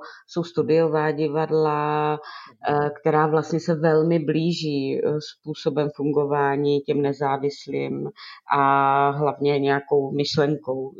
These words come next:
že jo. Eh, pak jsou vlastně divadla, které jsou víc jako instituce, což, eh, je nejen Národní divadlo, ale i divadla zřizovaná kraji, eh, nebo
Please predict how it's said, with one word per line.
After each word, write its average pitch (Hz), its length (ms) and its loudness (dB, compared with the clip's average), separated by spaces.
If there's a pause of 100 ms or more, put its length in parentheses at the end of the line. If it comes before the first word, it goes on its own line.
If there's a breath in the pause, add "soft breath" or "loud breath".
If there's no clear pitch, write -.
(120)
že 147 80 -14
jo. 139 120 -12 (560 loud breath)
Eh, 151 680 4 (340)
pak 160 200 -4
jsou 156 260 2
vlastně 156 400 0
divadla, 156 360 2
které 156 220 -2
jsou 165 240 0
víc 156 280 -2
jako 165 220 0
instituce, 160 720 -2 (100)
což, - 400 -6
eh, 143 600 -4
je 143 60 -2
nejen 147 340 4 (240)
Národní 151 480 -2
divadlo, 151 520 0
ale 147 240 2 (400 loud breath)
i 147 60 -4
divadla 147 400 2
zřizovaná 147 800 0
kraji, 151 920 4
eh, 143 500 2
nebo 135 460 -2